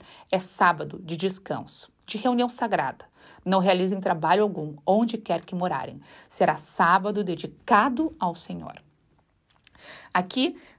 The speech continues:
aprendemos sobre as festas do Senhor e sabemos que todas elas falam do Senhor Jesus, da primeira vinda do Espírito, do batismo do Espírito e depois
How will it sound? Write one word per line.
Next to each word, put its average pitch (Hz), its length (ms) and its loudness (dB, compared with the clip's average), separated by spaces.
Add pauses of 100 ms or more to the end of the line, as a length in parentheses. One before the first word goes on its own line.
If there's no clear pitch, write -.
aprendemos 214 480 2
sobre 190 180 2
as 180 160 -2
festas 220 400 0
do 190 100 -2
Senhor 190 300 0
e 202 60 -2
sabemos 196 360 -4
que - 100 -10
todas 233 640 2
elas - 440 -4 (140)
falam 214 520 2
do 196 120 0
Senhor 185 320 -2
Jesus, 180 400 -4
da 165 120 -4
primeira 226 640 4
vinda 220 460 -4
do 180 100 -8
Espírito, 254 720 2
do 208 100 0
batismo 320 400 2
do 311 100 0
Espírito 240 540 -4
e 226 40 -2
depois 220 520 4